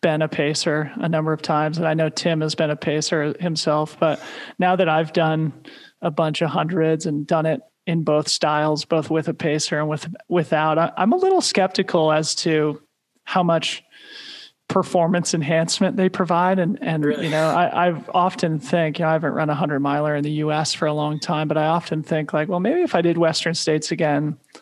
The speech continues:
Speaker 1: I think I would probably go solo just 'cause I kind of
Speaker 2: Mm-hmm.
Speaker 1: feel that I operate better, run better, uh, when I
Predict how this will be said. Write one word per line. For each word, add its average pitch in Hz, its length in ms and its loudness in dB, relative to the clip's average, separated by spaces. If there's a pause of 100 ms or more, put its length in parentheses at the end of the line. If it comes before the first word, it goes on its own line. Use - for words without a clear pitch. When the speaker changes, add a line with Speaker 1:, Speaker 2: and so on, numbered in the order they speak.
(140)
Speaker 1:
I 175 80 2
think 285 200 -2
I 349 40 4
would 180 180 2
probably 170 520 2
go 160 480 4
solo 151 600 2
just 170 240 -2
'cause 208 160 0
I - 240 0
kind 208 340 2
of 196 120 2
Speaker 2:
Mm-hmm. - 140 -6
Speaker 1:
feel 185 320 4
that 160 300 0 (440)
I 165 180 4
operate 165 500 2
better, 165 320 4
run 180 360 2
better, 147 500 2 (640)
uh, 147 360 0
when 165 460 0
I 147 600 0